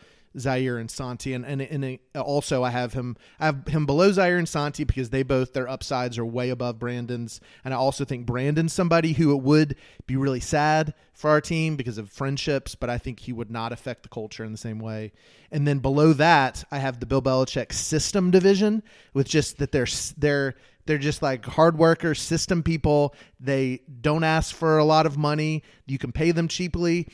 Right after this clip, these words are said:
They're happy to be the fourteenth man. They're happy to be a starter, and that's Conchar and Tillman. Um, and I just think it's,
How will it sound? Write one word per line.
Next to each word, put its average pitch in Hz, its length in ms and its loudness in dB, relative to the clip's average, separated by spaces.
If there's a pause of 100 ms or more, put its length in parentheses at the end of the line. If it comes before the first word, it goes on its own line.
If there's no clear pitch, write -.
(180)
They're 123 140 -2
happy 147 380 -2
to 143 80 -2
be 156 80 2
the 117 120 -4
fourteenth 190 580 0
man. 196 360 0 (220)
They're 127 120 -2
happy 147 360 -2
to 143 80 -4
be 156 100 -2
a 156 60 0
starter, 127 580 -2 (220)
and 127 100 -8
that's 127 140 -10
Conchar 135 440 -4
and 123 120 -6
Tillman. 123 560 -6 (360)
Um, 127 280 -8
and 123 80 -8
I 123 80 -6
just 127 180 -6
think 135 220 -8
it's, - 480 -12